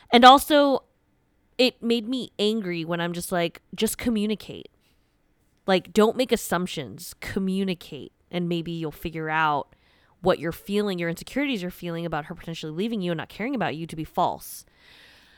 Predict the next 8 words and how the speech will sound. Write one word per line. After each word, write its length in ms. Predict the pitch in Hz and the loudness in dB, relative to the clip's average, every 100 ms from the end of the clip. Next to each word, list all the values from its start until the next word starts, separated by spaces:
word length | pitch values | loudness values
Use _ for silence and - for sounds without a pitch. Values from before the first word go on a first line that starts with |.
| _ - | _ 0
Now, 540 | 226 220 208 202 - _ _ _ | 6 8 8 6 0 _ _ _
I 80 | 254 | 2
have 100 | 320 | 2
a 40 | |
question 320 | 320 262 - 214 | 2 -2 -4 -8
for 100 | 190 | -6
you, 80 | 160 | -6
Alex. 560 | - 98 - - - | -6 -8 -10 -20 -20